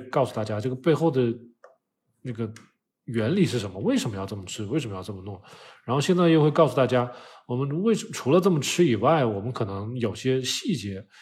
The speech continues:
根据每个人的身体的状况的不同，就比如说，哎，有些人对某些维生素可能缺乏了，它都会影响到我们身体的一些代谢，可能会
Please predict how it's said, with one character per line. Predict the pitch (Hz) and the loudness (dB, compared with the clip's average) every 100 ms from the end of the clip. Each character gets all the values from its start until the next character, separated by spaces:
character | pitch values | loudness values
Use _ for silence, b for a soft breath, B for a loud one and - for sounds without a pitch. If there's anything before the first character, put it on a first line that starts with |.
| B - | B -6
根 | 131 | -2
据 | 147 | -2
每 | 127 98 | -2 -4
个 | 107 | -4
人 | 110 | -4
的 | |
身 | 113 139 151 | -4 -4 -4
体 | 151 - 92 b b b _ | -6 -10 -14 b b b _
的 | 110 | -6
状 | 156 208 | -2 -2
况 | 143 110 | -2 -4
的 | |
不 | 95 | -6
同， | 110 92 95 101 | -8 -10 -12 -10
就 | |
比 | 110 104 | -8 -8
如 | |
说， | 101 117 113 117 B B _ - | -4 -4 -4 -8 B B _ -10
哎， | 107 117 117 _ _ | -6 -6 -8 _ _
有 | 117 95 | -12 -8
些 | 113 | -6
人 | 104 104 110 - _ _ - | -6 -8 -12 -18 _ _ -4
对 | 135 | -2
某 | 107 92 | -2 -6
些 | - | -6
维 | 107 110 | -4 -4
生 | 139 | -4
素 | - 196 98 | -4 -4 -4
可 | - | -8
能 | 92 90 98 _ _ _ _ _ - | -14 -14 -18 _ _ _ _ _ -14
缺 | - 113 | -6 -4
乏 | 104 90 | -4 -8
了， | 92 92 - | -10 -12 -12
它 | - | -4
都 | 139 180 | 0 2
会 | 190 | 2
影 | 117 113 | 0 -2
响 | 113 | -4
到 | 92 107 | -4 -4
我 | 98 | -4
们 | 90 98 | -8 -10
身 | 117 | -8
体 | 110 | -8
的 | 95 | -8
一 | 98 | -6
些 | 110 | -4
代 | 131 113 | -4 -4
谢， | - 117 | -4 -6
可 | - 95 | -8 -12
能 | 95 | -6
会 | 123 101 | -4 -4